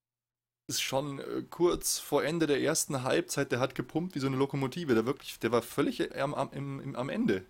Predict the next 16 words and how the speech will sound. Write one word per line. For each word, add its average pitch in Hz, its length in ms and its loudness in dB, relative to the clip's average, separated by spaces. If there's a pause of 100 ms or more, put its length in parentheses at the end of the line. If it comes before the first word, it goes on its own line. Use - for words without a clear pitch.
(120)
Also 107 160 2
konditionell 131 600 0
muss 139 180 -2
der, 131 140 2
äh, 120 560 2
wirklich 127 240 -4
nicht 147 120 -6
so 139 120 -4
gut 131 100 -6
unterwegs 127 460 -2
sein. 98 160 0
Das 98 160 -4
hat 120 100 -4
mich 113 120 -6
schon 120 260 -2
überrascht. 101 500 2